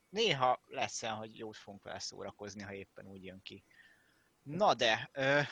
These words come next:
hát több mint negyven percet beszéltünk itt a Switch-ről. <laughs> Úgyhogy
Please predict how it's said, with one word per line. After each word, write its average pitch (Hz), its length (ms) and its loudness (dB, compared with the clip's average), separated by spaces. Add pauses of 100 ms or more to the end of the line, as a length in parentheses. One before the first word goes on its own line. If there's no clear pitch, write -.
hát 151 160 -4
több 208 120 0
mint 127 120 0
negyven 113 320 2
percet 110 400 -2
beszéltünk 113 540 -8
itt - 160 -12
a 117 40 -8
Switch-ről. - 540 4 (460)
<laughs> - 500 10
Úgyhogy 202 380 8